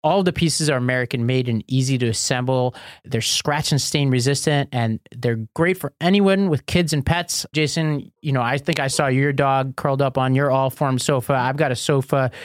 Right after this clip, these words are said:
in my office. I got one in my apartment. I love them. They're easy to put together.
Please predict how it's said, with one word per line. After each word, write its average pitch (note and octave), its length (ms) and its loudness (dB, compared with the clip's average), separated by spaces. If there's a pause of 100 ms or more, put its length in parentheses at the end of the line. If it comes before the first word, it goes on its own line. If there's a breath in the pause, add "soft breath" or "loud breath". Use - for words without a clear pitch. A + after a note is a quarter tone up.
(200 loud breath)
in E3 140 2
my D3 180 0
office. C#3+ 560 0 (260 loud breath)
I B2 80 0
got C3+ 220 0
one C#3+ 340 2 (180)
in E3 160 2
my D3+ 520 0
apartment. C#3+ 580 -2 (240)
I B2 100 0
love C#3 300 2
them. C#3+ 180 2
They're B2+ 160 0
easy D3+ 260 2
to C#3 80 -2
put C#3 180 -2
together. C3+ 540 0